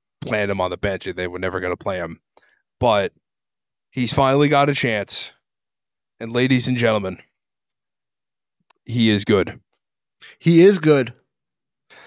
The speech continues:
Speaker 1: He, th-, those, those reflexes, they, they, they went over with him on the boat.
Speaker 2: <laughs>
Speaker 1: They did not stay in the M L S.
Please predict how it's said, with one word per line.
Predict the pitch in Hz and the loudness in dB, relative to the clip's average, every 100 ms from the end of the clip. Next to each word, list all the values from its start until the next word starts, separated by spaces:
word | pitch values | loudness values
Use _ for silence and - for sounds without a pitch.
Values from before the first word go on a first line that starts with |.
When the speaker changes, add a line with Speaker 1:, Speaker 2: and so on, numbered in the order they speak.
| - - | -20 -20
Speaker 1:
He, | - 156 165 180 - - _ | -12 -4 0 0 0 -8 _
th-, | - - 131 135 131 | -12 -2 -2 -2 -2
those, | 135 135 - - | 0 0 -2 -2
those | 135 127 - | -2 0 0
reflexes, | 143 147 165 160 190 190 - - _ _ _ _ _ _ _ _ _ _ _ _ _ _ | 0 2 -2 0 -2 -2 -6 -8 _ _ _ _ _ _ _ _ _ _ _ _ _ _
they, | 113 110 104 | -2 -2 -2
they, | 123 110 107 - | -2 -2 -4 -4
they | 117 | -4
went | 110 117 113 110 | -4 -2 -2 -2
over | 107 107 101 92 | -4 -4 -6 -6
with | 104 107 | -6 -6
him | 101 95 | -4 -6
on | 92 | -6
the | 90 | -6
boat. | 95 87 - _ _ _ _ _ _ _ _ _ _ _ | -8 -8 -14 _ _ _ _ _ _ _ _ _ _ _
Speaker 2:
<laughs> | 208 143 233 415 - - 381 - - 427 - _ _ - - - _ _ _ _ _ - | 0 2 2 2 0 -2 -2 -2 -2 -2 -2 _ _ -6 -6 -8 _ _ _ _ _ -6
Speaker 1:
They | 123 | -4
did | 123 135 | -2 -2
not | 135 127 | 0 0
stay | - 139 123 | 0 -2 -2
in | |
the | 117 113 | -2 -2
M | |
L | 110 104 | -2 -4
S. | 95 - - | -6 -6 -8